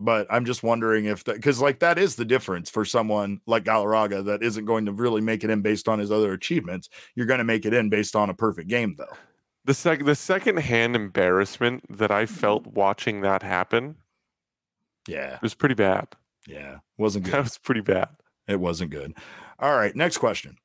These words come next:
Speaker 1: Uh, if we were to put the D-backs into a W W E style Royal Rumble, who would come out on top? Jacob, I'm so glad you're here for this question.
Speaker 2: This is easy.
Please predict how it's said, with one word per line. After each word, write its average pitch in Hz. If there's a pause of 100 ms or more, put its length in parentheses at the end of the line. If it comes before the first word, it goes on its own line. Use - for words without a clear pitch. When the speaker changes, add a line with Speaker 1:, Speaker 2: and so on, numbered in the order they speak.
(1600)
Speaker 1:
Uh, 110
if 113
we 170
were 160
to 147
put 160
the 131
D-backs 113
into 113
a 104
W 127
W 120
E 110
style 101
Royal 107
Rumble, 92
who 117
would 117
come 107
out 98
on 98
top? 101
Jacob, 139
I'm 117
so 135
glad 117
you're 104
here 107
for 101
this 98
question. 123
Speaker 2:
This 120 (100)
is -
easy. 95